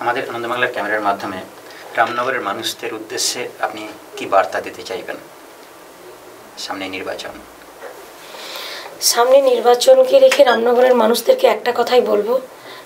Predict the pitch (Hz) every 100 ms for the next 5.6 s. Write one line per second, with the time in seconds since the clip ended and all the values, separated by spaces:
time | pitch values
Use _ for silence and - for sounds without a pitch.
0 | - 214 208 220 220 208 - 220 226 220
1 | 226 208 - 214 214 220 214 220 220 220
2 | 214 208 208 214 214 214 220 233 - -
3 | - - - - - - 240 208 214 220
4 | 226 233 226 240 151 107 107 214 165 202
5 | 214 220 - 226 226 247